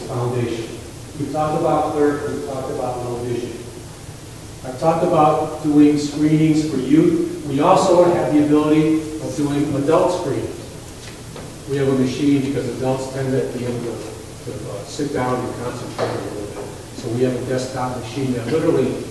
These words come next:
will allow us to screen, uh, for, again, a number of, of, uh, eye conditions. We have people walk out never realizing that they're the, they're the beginnings of macular degeneration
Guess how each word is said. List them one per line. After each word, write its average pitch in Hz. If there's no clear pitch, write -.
will 135
allow 151
us 147
to 143
screen, 135
uh, 117
for, 143
again, 135
a 127
number 151
of, -
of, 113
uh, -
eye 117
conditions. -
We 143
have 143
people 156
walk -
out 135
never 143
realizing 127
that 117
they're 151
the, -
they're 135
the 135
beginnings 143
of 117
macular 131
degeneration 123